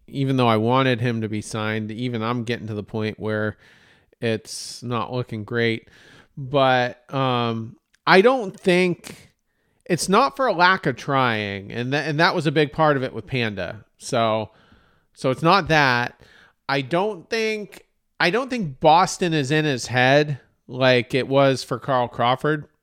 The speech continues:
I just think he's just got some issues within himself that he's gotta work out.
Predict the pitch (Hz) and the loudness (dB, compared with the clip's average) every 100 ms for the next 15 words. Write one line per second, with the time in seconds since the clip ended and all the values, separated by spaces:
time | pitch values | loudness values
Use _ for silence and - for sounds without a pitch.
0 | _ _ _ - _ _ - _ _ - | _ _ _ -20 _ _ -20 _ _ -2
1 | 147 147 160 - 165 160 143 - _ - | 0 0 -4 0 2 2 0 -10 _ -20
2 | - _ - 131 151 127 110 156 160 - | -20 _ -10 -4 -2 -2 -2 0 0 2
3 | 180 175 185 170 185 - 160 147 131 135 | 0 2 0 2 2 0 -2 -2 -4 -2
4 | 143 151 139 127 170 160 135 - 123 120 | 0 0 -4 -4 0 0 0 -2 -4 -4
5 | - 135 127 135 131 131 123 104 | 2 4 4 2 0 0 0 -4